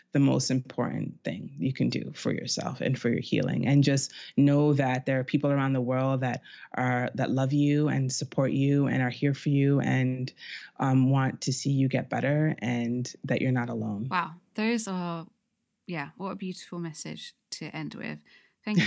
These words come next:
Speaker 2: you
Speaker 1: <laughs>
Speaker 2: so much for coming on. It's been such a pleasure to chat with you, and, um, yeah, and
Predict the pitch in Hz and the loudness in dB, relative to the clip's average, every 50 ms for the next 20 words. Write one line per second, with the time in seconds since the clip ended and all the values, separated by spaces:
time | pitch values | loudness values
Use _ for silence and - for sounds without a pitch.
0 | 233 - 147 143 151 - 143 - - - - 247 233 233 233 226 214 170 - - | 4 4 4 4 2 2 -2 -4 -2 -2 0 0 0 0 2 0 0 -2 -4 -6
1 | - - - - - - - 175 175 165 165 - 165 165 156 156 160 160 - 165 | -12 -16 -18 -18 -14 -10 -8 -6 -6 -6 -6 -6 -6 -6 -6 -6 -6 -8 -10 -10
2 | - - - 190 180 170 170 175 175 175 - - - - 220 - - - 220 220 | -12 -12 -10 -10 -8 -8 -8 -8 -8 -8 -8 -8 -8 -6 -6 -6 -8 -8 -10 -8
3 | - 196 190 180 - 185 165 156 - - - 196 - - 185 170 - 175 170 - | -6 -6 -6 -4 -6 -6 -8 -8 -8 -10 -10 -12 -10 -8 -8 -8 -8 -10 -12 -10
4 | 160 156 147 170 170 170 - 160 165 160 160 156 156 160 - - - - - - | -10 -8 -8 -8 -8 -8 -6 -6 -4 -4 -4 -6 -6 -8 -10 -14 -20 -20 -20 -20
5 | - _ _ _ - - 175 170 165 160 165 160 - - 185 233 262 285 262 202 | -20 _ _ _ -4 -2 -2 -2 -2 -4 -6 -8 -6 -2 0 2 4 6 6 4
6 | - - 170 170 170 160 160 165 - - | 4 2 0 -2 -4 -6 -6 -8 -10 -14